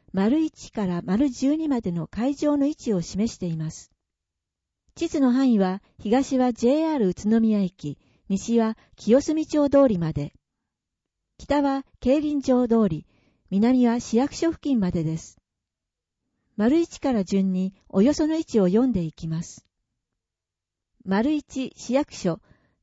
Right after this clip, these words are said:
東武宇都宮駅の南東方向にあります。丸二、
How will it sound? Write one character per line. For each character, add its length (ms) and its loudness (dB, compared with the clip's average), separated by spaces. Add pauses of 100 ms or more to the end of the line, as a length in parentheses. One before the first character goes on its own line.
(120)
東 200 6
武 100 4
宇 60 2
都 260 0
宮 180 0
駅 180 -6
の 200 -2
南 260 -2
東 220 -2
方 180 -2
向 200 0
に 140 0
あ 60 -4
り 140 -8
ま 120 -4
す。 220 -16 (920)
丸 280 2
二、 260 0